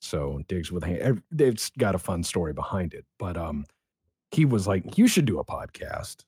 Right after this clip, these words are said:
Let's just do a podcast. Come on, do a podcast." And I acquiesced, and he joined me on the first one.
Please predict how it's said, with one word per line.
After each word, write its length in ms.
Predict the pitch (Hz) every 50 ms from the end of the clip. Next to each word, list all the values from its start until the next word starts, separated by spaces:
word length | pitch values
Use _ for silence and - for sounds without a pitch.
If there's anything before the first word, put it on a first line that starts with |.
| _ _ _
Let's 240 | 180 196 208 202
just 160 | - 180 139 -
do 140 | 127 107
a 60 | 90 73
podcast. 720 | - 76 73 71 69 - - 71 65 64 - - - - - _ _ _ _ -
Come 160 | 151 143 117
on, 240 | 92 76 69 - -
do 140 | - 131 120
a 60 | 98
podcast." 800 | 87 - - 85 76 - - - - 76 58 - - - - -
And 280 | 85 78 78 71 65 73
I 400 | 73 71 73 78 78 78 73 71 - _ _ -
acquiesced, 720 | 92 92 - - 107 87 80 78 73 85 - - - - - -
and 260 | 90 87 85 85 87
he 120 | - - 98
joined 340 | 85 - 85 85 90 90
me 80 | 92 92
on 140 | 90 90 92
the 80 | 90
first 280 | - - 95 92 - -
one. 280 | 85 90 104 147 180